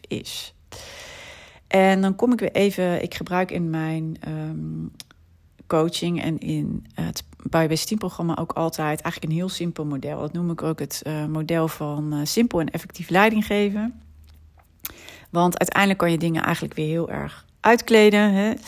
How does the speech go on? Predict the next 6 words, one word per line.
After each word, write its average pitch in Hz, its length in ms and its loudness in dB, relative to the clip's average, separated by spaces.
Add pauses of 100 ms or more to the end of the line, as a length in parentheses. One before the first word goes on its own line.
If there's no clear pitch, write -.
(460)
En 170 760 4
wat 196 200 2
is 208 120 0
nou 160 200 0
het 156 160 -6 (120)
allerbelangrijkste 175 1800 2